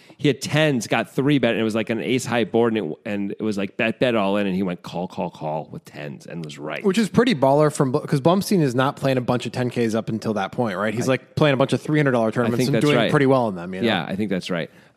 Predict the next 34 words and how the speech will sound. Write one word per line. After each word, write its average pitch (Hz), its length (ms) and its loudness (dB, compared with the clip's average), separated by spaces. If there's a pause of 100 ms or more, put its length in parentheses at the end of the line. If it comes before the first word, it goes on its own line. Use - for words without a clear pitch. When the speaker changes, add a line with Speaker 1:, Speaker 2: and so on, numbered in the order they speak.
Speaker 1:
Um, 113 380 -2
and 151 140 4
then 165 160 4
he 156 240 4
made 123 560 2 (120)
multiple 131 720 4
great 104 320 2
plays, 92 300 -2
I 92 80 0
would 87 120 0
say, 95 200 -4
at 87 160 -8
the 87 80 -6
final 78 300 -8
table. - 340 -16 (640)
Speaker 2:
Yeah, 208 120 2
he 190 160 2
earned 180 140 4
it, 107 60 2
Speaker 1:
As 95 100 -4
Speaker 2:
for 90 60 -4
Speaker 1:
well. 82 80 -2
Speaker 2:
sure. 104 80 -2
Speaker 1:
Yeah. 85 120 -2 (440)
It's - 100 -20
cool. - 80 -2
Speaker 2:
John 233 220 4
Sin 220 160 2
also 175 240 2
earned 101 240 -4
it. 101 100 -12 (300)
Speaker 1:
Yeah, 233 220 2 (100)
I 262 100 4
agree. 196 300 2